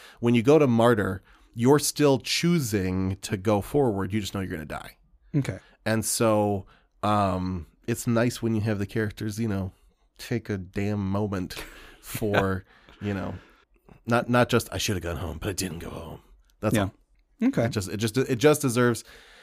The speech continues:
Speaker 1: a page.
Speaker 2: Yeah.
Speaker 1: That's all.
Speaker 2: So back at the army's base, uh, they usher the rebels off the Humvee. We see there's a bunch of other civilians in the area too. We hear, like, a crying baby. There's, like, a man and a woman, you know,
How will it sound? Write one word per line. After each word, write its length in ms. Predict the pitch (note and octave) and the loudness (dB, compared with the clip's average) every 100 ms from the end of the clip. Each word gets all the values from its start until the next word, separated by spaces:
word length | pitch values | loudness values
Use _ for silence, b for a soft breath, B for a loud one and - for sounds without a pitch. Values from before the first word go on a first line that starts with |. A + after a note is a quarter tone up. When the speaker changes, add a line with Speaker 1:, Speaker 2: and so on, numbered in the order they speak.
| b b b b _ _ - | b b b b _ _ -10
Speaker 1:
a 80 | C#3+ | -6
page. 580 | - - G#2+ F2+ F2 D#2+ - _ _ _ - | -6 -4 -2 -2 -6 -8 -12 _ _ _ 4
Speaker 2:
Yeah. 160 | B2+ G#2+ - | 4 4 -4
Speaker 1:
That's 180 | - - | -16 -10
all. 180 | - - _ _ b b b b b b | -8 -10 _ _ b b b b b b
Speaker 2:
So 280 | - C#3+ | 6 8
back 220 | C3+ G3 F#3+ | 8 6 6
at 60 | |
the 100 | F3+ | 8
army's 260 | E3 E3 C#3+ | 8 8 6
base, 400 | D3 C#3+ C3+ - | 6 6 4 0
uh, 280 | C#3+ B2+ B2 | 6 8 8
they 520 | A#2 B2 B2 A#2+ A#2 - _ | 8 8 8 6 4 -2 _
usher 260 | E3+ E3 F3 | 6 6 6
the 80 | D3+ | 8
rebels 280 | D3+ C#3+ C3+ | 8 8 8
off 200 | C3 B2 | 8 6
the 60 | |
Humvee. 500 | B2+ F#3 E3+ D#3 D#3 | 4 6 6 8 8
We 80 | C#3 | 8
see 140 | C3 C#3+ | 6 6
there's 180 | C3 | 6
a 40 | A#2+ | 6
bunch 160 | B2+ A#2+ | 4 6
of 40 | |
other 160 | A2+ A2+ | 6 6
civilians 480 | - A#2 A2+ A2+ A2 | 2 4 4 4 2
in 60 | |
the 120 | A2+ G#2+ | 2 4
area 220 | G#2+ G#2 | 4 2
too. 320 | - A#2 A2 | 2 4 6
We 100 | G#2+ | 4
hear, 140 | G#2 | 2
like, 160 | G2+ G2 | 0 0
a 80 | A2+ | -4
crying 320 | - G#2 G2 | -2 2 2
baby. 640 | F#2 G#2+ G2+ G#2 G2 G2 | 2 0 2 0 0 0
There's, 260 | F#2+ F2+ - b b b | 0 -4 -6 b b b
like, 200 | - G2 | -8 -4
a 280 | G#2 F#2 F2+ | 0 0 0
man 280 | F#2 G#2+ G#2+ | 2 4 4
and 80 | G#2 | 4
a 40 | |
woman, 580 | G2 A2 A2+ G#2+ G#2 G#2 | 4 4 4 2 2 0
you 100 | A2+ | 0
know, 160 | G#2 G2 | 0 0